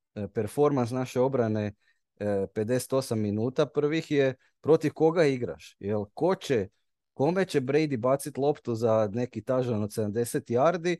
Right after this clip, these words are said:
kad ne može naći nikoga kome će bacit loptu cijelu utakmicu? Nema, kom-, ko će, hoće Cole Beasley istrčat, e, touchdown ili Rasha-,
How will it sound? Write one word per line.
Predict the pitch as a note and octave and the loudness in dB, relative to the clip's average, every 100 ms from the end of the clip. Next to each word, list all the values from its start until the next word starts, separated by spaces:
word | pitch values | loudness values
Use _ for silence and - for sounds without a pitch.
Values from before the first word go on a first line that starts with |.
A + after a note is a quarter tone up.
| _ _ _ | _ _ _
kad | - D#3 C#3+ - _ | 0 2 0 -8 _
ne | D#3 D#3 | -4 -2
može | E3 D3 D3 D3+ D3+ | 0 2 2 2 -2
naći | D#3 E3+ C#3+ E3 | -2 0 0 -4
nikoga | D#3+ C#3 C3 | -2 0 0
kome | C#3+ D3+ | 0 0
će | D3 C#3 | 0 0
bacit | D3 D3 D#3 | 0 -2 -2
loptu | D3 C3+ B2 | -2 -2 -4
cijelu | C3+ C3+ B2+ | 0 0 0
utakmicu? | A2+ A#2+ - D2 - F#2+ | 0 -4 -6 -14 -10 -6
Nema, | B2 A#2+ A2 G2+ _ _ _ | -2 -2 -4 -6 _ _ _
kom-, | - D3 D#3+ - | 2 2 2 -2
ko | E3 E3+ | 0 0
će, | - G#2 G2 G2+ G2+ - | 0 -2 -2 -4 -6 -4
hoće | A#2+ A2+ A#2 | -4 -4 0
Cole | D3 | 0
Beasley | C#3 D3 D#3 A#2+ | 2 0 0 0
istrčat, | G#2+ - A#2 B2+ A#2 _ _ _ _ _ _ - | -2 0 0 0 -4 _ _ _ _ _ _ -10
e, | |
touchdown | G#2 G#2 - B2 B2 A#2+ A2+ A2 G#2+ | -6 -6 0 0 0 2 2 2 2
ili | G#2 G#2 G#2 G#2 | 0 0 -2 -2
Rasha-, | G#2+ G#2+ C3 | -2 -4 -4